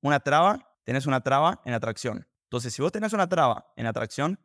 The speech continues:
no importa lo buena que sea tu conversión y lo bueno que sea tu producto, el dinero no va a pasar al otro lado. Acuérdense, el dinero solo escala el negocio cuando llega a la otra punta de la ecuación, de las tres etapas. Imaginemos el siguiente ejemplo. Ustedes son influencers,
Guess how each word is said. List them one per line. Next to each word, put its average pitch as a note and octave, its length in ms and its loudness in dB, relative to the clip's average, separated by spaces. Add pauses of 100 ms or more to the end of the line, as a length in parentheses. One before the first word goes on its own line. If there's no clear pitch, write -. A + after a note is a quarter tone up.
no D3 120 0
importa F3 580 -2
lo C3 260 -2
buena F#3 360 0
que C3 80 -6
sea C3+ 160 -2
tu B2+ 100 -6
conversión A#2+ 560 -4 (320)
y C#3+ 100 -4
lo C#3+ 120 0
bueno F#3+ 200 0
que D3 60 -4
sea D#3+ 140 -4
tu D#3 100 -6
producto, C3 560 -4 (300)
el C#3 80 0
dinero F3 340 0
no D#3+ 140 0
va E3 80 2
a D#3+ 40 -4
pasar C#3+ 460 -2
al B2+ 140 -2
otro D3 180 -2
lado. E3 340 0 (280)
Acuérdense, E3 400 0
el C3 80 -2
dinero D3+ 280 0
solo F3+ 640 -2
escala C3+ 560 -4 (160)
el B2 120 -8
negocio C3 520 -2 (220)
cuando C3 180 -2
llega D#3 400 -2 (240)
a C3 80 -2
la C3 80 4
otra C3 220 0
punta C#3+ 480 -4
de - 120 -6
la A2+ 80 2
ecuación, A#2 460 -6
de A#2 120 -6
las A2 100 -4
tres B2+ 180 -4
etapas. - 480 -8 (220)
Imaginemos G#3 440 0 (100)
el D#3 100 -2
siguiente G3+ 180 -4
ejemplo. F#3+ 400 -2 (160)
Ustedes G3 240 -2
son G#3+ 140 0
influencers, F#3 640 0